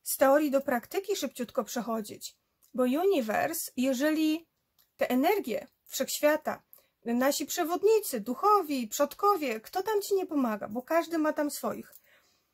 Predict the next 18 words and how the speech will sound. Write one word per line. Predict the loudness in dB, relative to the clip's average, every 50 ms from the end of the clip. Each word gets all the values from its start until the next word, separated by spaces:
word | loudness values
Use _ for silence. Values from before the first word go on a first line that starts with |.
| _ _ _ _ _ _ _ _
Oni | -2 0 2 2 2 0 0
pomagają, | 0 0 2 2 2 2 2 2 2 2 2 2 0 0 0 0
ale | 0 2 2
jak | 0 -2 -2
widzą, | -2 -2 0 2 2 0
że | 0 -2
się | -2 0 0
nie | 0 0 0
słucha, | -2 -2 -2 -2 -2
to | -2 -2 -6
sobie | -6 -6 -6 -4 -2 -2 -2
idą, | -2 -2 0
no | 0 0 0 2
bo | 2 2 2 0 _ _ _ _ _ _ _ _ _ 0
ile | 2 2 4 4 4 4 4
można | 4 4 2 2 2 0 0 0 2
gadać, | 2 4 4 4 2 0 -4 -6 -8 -12 -14 -14 _ _ _ _
prawda? | -8 -8 -6 -6 -4 -4 -4 -4 -4 -6